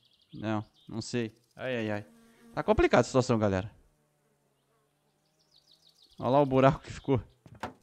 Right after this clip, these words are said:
Caixa aí. Qual é a chave pra parafusar isso?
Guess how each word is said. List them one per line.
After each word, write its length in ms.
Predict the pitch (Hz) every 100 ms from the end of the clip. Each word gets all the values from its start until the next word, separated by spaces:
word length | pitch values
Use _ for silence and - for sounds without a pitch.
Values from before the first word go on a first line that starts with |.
| -
Caixa 300 | 110 110 120
aí. 280 | 123 147 - _ - - - _ _ _ _ _ _
Qual 120 | - 113
é 80 |
a 60 | 120
chave 320 | - 127 127
pra 100 | 117
parafusar 440 | 117 113 113 117 117
isso? 400 | 120 - -